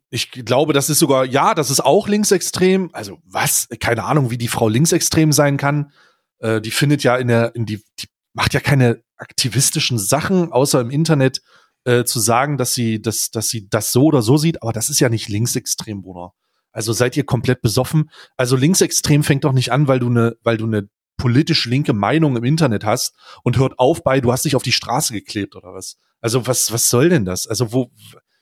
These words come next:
die, also vollkommen inflationär benutzt,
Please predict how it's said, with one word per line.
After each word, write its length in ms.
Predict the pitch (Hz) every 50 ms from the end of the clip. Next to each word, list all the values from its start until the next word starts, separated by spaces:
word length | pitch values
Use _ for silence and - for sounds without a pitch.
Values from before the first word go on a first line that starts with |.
| _ _ _ - -
die, 180 | 123 113 120 - 120
also 240 | 123 117 120 117 - -
vollkommen 640 | - - - - - 156 185 202 202 - 170 139 139
inflationär 800 | 143 160 180 - - 151 143 - - - 131 113 117 123 135 139
benutzt, 500 | 123 110 110 139 151 - - - -